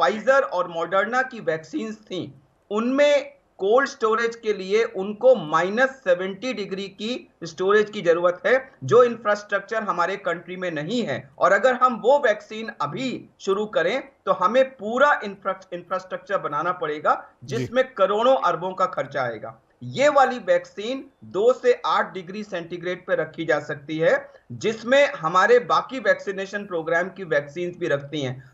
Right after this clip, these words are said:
Speaker 1: तो वही infrastructure पर piggyback करके ये वाली vaccination roll out हो जाएगी, वही workers होंगे। Last mile connectivity तक का सरकार ने इंतजाम किया है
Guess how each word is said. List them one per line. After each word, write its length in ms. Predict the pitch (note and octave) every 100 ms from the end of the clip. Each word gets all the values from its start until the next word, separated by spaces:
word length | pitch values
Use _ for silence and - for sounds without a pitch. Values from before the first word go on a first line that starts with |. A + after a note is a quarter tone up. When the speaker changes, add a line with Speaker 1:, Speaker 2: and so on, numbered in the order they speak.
| -
Speaker 1:
तो 100 | G3
वही 360 | F3 F#3+ D4
infrastructure 880 | D4+ A#3+ G#3+ G#3 G#3 G#3 F#3+ F#3+ G3+
पर 280 | G#3 - G#3+
piggyback 640 | G#3+ G3 F3+ G#3+ G3+ G3 -
करके 460 | E3+ D#3+ F#3+ A3 B3 _ -
ये 240 | B2+ E3 G#3
वाली 300 | F#3 F#3 G3
vaccination 800 | D3+ D#3 - E3+ E3+ - F#3 C#3+
roll 240 | C#3 D#3
out 220 | E3 F3
हो 100 | D#3
जाएगी, 500 | D#3 E3 F3 G3 A#3 _ _ A#2+
वही 300 | D#3 G3 A#3
workers 560 | F#3 E3 - G#3 G#3 F#3
होंगे। 420 | F#3 F3+ A3 - _ _ A#2+
Last 400 | D3+ A#3+ - G3+
mile 240 | G3+ G#3+
connectivity 760 | G#3 F#3+ F3+ F3+ F#3+ F#3 F3+ F#3+
तक 280 | F3 E3
का 140 | - F#3
सरकार 480 | F#3 D#3 D#3 D#3+ F3
ने 100 | E3+
इंतजाम 400 | D3 D3+ D#3 D#3
किया 280 | D3+ D#3+
है 340 | F3+ F3 -